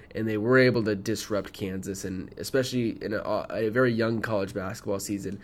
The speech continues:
just having that strength over a team is a, a really controllable factor in a game.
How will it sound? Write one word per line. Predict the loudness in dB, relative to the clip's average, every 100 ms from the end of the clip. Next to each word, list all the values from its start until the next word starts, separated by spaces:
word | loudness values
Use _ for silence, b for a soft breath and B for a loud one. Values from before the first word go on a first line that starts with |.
| B B
just | -4 -2
having | 2 2 2 2
that | 2 0
strength | -4 -4 -2 -2
over | -2 -4
a |
team | -4 -6 -6 -6
is | -8
a, | -6 -4 -4 -4 -6
a | -6
really | -2 0 -2 -4 -14 -20 -20 -12
controllable | -10 -4 0 0 0
factor | -2 -2 -2 -6 -6
in |
a | -6
game. | -8 -10 -10